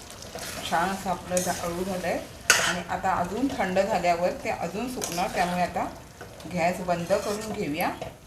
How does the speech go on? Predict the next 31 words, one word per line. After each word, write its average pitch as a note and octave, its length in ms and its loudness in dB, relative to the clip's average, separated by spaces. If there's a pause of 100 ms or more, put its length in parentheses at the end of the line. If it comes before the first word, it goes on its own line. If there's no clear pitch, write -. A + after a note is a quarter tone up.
(480)
आणि D#3+ 160 -6
ह्यामध्ये F3+ 560 2
आपल्याला F3 460 0
आता G#3+ 240 0 (140)
कोथिंबीर G#3+ 480 2
घालून E3+ 260 -2
घ्यायची E3+ 420 -4
आहे. A#3 100 -2 (1200)
हे D3+ 80 -10
बघा, E3 200 0
अशा F#3 220 2
पद्धतीमध्ये, F3+ 760 2
साध्या F#3 320 2
सोप्या F#3+ 300 -2
पद्धतीमध्ये F3+ 840 -4 (680)
कांद्याचा F3+ 420 4
वापर G3 380 4
न G3+ 200 0 (120)
करता, G3 440 2 (100)
टोमॅटोचा F#3 500 2
वापर F#3+ 320 4
वगैरे F#3 340 0
न F#3 160 -2
करता G3 460 2 (380)
हे F3+ 120 -2
अळू F3+ 260 8
खूप G#3+ 340 -6
छान G#3 260 4
होतं G3+ 240 2
हिरव्या F#3 360 4
मिरचीचं. F#3 600 -2